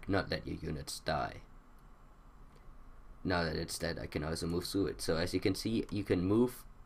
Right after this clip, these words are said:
and attack, or you can attack and move, but you cannot attack, you cannot move and then attack.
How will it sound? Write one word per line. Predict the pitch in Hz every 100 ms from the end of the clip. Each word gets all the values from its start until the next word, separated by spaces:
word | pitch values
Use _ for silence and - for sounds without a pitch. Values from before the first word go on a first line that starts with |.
| - -
and | 98 170
attack, | - 131 143 143 - - - - - - - - - - -
or | 101
you | 90
can | 87 90
attack | 87 95 -
and | - -
move, | 113 92 - -
but | 80
you | 90
cannot | - 113 107 -
attack, | 92 - - 90 - - - - - - -
you | -
cannot | 107 143 147 107
move | 123 127 - -
and | 101 92
then | 92
attack. | 87 - 80 - -